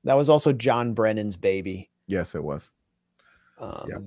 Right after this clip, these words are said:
Speaker 1: in many ways, it was sort of a rehearsal for the Ukraine proxy war. And
Speaker 2: And, and the
Speaker 1: ultimately a
Speaker 2: Ukraine
Speaker 1: U S
Speaker 2: proxy war,
Speaker 1: defeat.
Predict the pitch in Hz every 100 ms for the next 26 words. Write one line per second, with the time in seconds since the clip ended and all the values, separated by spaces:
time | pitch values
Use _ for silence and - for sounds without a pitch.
0 | - _ 110 117 131 143 131 127 127 123
1 | 117 131 123 117 113 110 120 131 - 98
2 | 98 - _ _ _ - 107 107 107 101
3 | 113 104 101 107 101 - 104 95 92 92
4 | - _ _ - - _ _ 90 - _
5 | _ - - 151 151 110 147 139 - 127
6 | 123 123 143 110 139 - 139 123 113 -